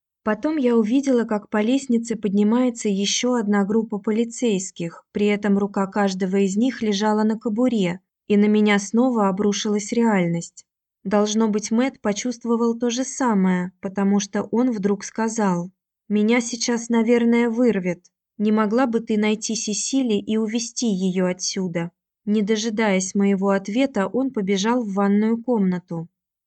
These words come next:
Я могла бы присмотреть за Сесили, но кто останется здесь вместо меня? Спускаясь по лестнице, я поймала себя на том, что вспоминаю, как мы подружились с Дженни.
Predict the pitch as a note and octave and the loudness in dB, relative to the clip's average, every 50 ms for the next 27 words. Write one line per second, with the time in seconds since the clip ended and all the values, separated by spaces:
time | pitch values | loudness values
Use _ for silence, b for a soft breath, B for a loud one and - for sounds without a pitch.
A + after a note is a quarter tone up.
0 | _ _ - G3 G3+ G#3+ A3 A3 A#3 A#3+ A3+ C4 C4 B3+ A#3 F#3+ F#3+ F#3+ - G3 | _ _ -6 -2 0 2 2 4 2 2 2 2 2 2 2 2 0 -2 -2 -4
1 | F#3+ F#3 - G3+ G3 F#3+ F#3+ G3 F#3+ F3+ F3 F#3 F#3+ F#3 - G#3+ G#3 - - - | -4 -2 0 0 -2 0 0 0 -2 0 0 -2 -4 -4 -4 -6 -6 -6 -4 -2
2 | A3 G3+ F#3 E3+ E3+ E3 E3 F#3+ - _ _ _ _ G#3+ G#3 G#3 G#3 - - B3+ | -2 0 0 0 -2 -4 -6 -8 -12 _ _ _ _ -4 -2 -2 -4 -4 -2 0
3 | B3+ B3 A#3 A#3 - - A3+ G#3+ G#3 G3+ G3+ G3+ - - G3+ F#3 F#3 F3+ F#3+ A3+ | 0 0 0 -2 -4 -4 -2 0 2 0 0 -2 -2 -4 -4 -4 -4 -4 -2 -2
4 | B3+ B3+ - - A3 G3 G3 G3 G3 G3 G3 - - G#3 G#3 A3+ A#3+ B3 B3 A#3 | -2 -2 -4 -6 -2 0 2 2 2 0 -2 -4 -2 -2 0 2 2 2 2 2
5 | G3 F3+ F3+ - - _ _ _ _ _ _ _ _ _ _ _ _ _ _ _ | 0 -2 -4 -6 -12 _ _ _ _ _ _ _ _ _ _ _ _ _ _ _
6 | _ _ _ _ - - - - B3 A#3 - - C4+ C4 B3+ B3+ B3+ - - B3+ | _ _ _ _ -14 -12 -6 -4 -6 -6 -2 -2 0 2 2 0 -2 -4 -2 0
7 | B3 B3 C4+ D4 C#4+ - A#3+ G#3+ G3+ - - A3 G#3 G3+ B3 A#3 A#3 A#3+ A#3 A3+ | 2 2 2 0 0 0 -2 -4 -4 -2 -2 -2 0 2 0 0 0 2 2 4
8 | A3+ A3+ A3+ A3+ A3 A3 - - - A3+ G#3 A#3 A3 A3 A3+ A3+ A3+ A#3 C#4+ C#4+ | 4 4 4 4 2 0 -2 -4 -4 -2 0 2 2 2 2 0 0 0 -2 -2
9 | C#4+ C4+ - - A3 G3+ - - - A3 G#3+ G#3+ A3 G#3+ A3+ B3 C4+ C4 A#3 G#3+ | 0 -2 -4 -6 -6 -8 -8 -8 -4 -2 0 0 2 2 2 2 2 2 0 0
10 | G3+ G#3+ G#3 G#3 - A3+ B3+ C4 - A3 F#3+ G3+ G3+ G3+ F#3+ G#3 A3 A3 A#3 A#3+ | -2 -4 -6 -4 -2 -2 -2 -2 -2 -4 -2 0 0 0 2 2 0 2 0 0
11 | A#3 A#3 G#3 G3+ - - B3 A#3 G#3+ G3 F#3 F3+ F3 E3+ E3+ - | -2 -4 -6 -4 -2 0 2 4 4 4 2 2 0 -2 -4 -6